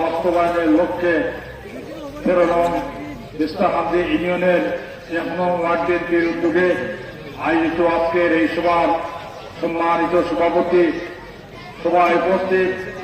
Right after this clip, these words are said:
আজকের সভার প্রধান অতিথি গোয়েন্দা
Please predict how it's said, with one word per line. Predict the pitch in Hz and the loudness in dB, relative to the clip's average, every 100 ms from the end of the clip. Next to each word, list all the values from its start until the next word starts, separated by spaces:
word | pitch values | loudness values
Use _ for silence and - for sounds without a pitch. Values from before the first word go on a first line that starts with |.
| - - - - - - - - | -12 -14 -14 -16 -16 -16 -6 -2
আজকের | 180 185 185 180 180 | -2 0 0 2 2
সভার | 180 180 175 - | 2 4 4 2
প্রধান | 180 185 180 | 2 2 2
অতিথি | 175 185 185 175 165 - - - - - - 120 | 0 0 2 2 2 -4 -8 -12 -14 -16 -6 0
গোয়েন্দা | 165 180 180 | 0 2 2